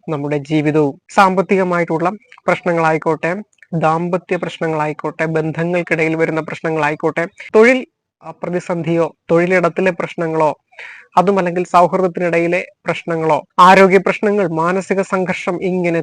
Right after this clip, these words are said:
തുടങ്ങി ജീവിതത്തിൽ പലപ്പോഴും പല വിധത്തിലുള്ളതായ പ്രതിസന്ധികൾ നമ്മളിങ്ങനെ തളർത്തിക്കൊണ്ടിരിക്കും എന്നുള്ളതാണ്. ഇത്തരം പ്രതിസന്ധിയിലൂടെ നമ്മളെല്ലാവരും നിരന്തരം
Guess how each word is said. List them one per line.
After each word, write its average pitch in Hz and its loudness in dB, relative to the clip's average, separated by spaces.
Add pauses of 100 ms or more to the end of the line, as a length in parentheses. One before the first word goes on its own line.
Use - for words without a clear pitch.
തുടങ്ങി 156 0
ജീവിതത്തിൽ 269 4
പലപ്പോഴും 214 4
പല 180 4
വിധത്തിലുള്ളതായ 185 2
പ്രതിസന്ധികൾ 160 -4
നമ്മളിങ്ങനെ 147 -6 (120)
തളർത്തിക്കൊണ്ടിരിക്കും 151 -4 (180)
എന്നുള്ളതാണ്. 143 -4 (160)
ഇത്തരം 277 0
പ്രതിസന്ധിയിലൂടെ 214 -2 (280)
നമ്മളെല്ലാവരും 185 -4 (100)
നിരന്തരം 180 -2